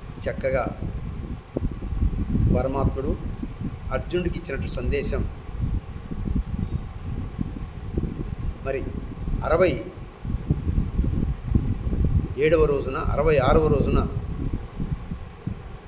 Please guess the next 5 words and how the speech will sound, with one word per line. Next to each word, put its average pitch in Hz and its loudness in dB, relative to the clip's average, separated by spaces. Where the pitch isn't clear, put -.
మనం 123 -2
పరమాత్ముని 135 -2
యొక్క 151 0
చతుర్వేదాలు 156 6
చదివిన, 127 -4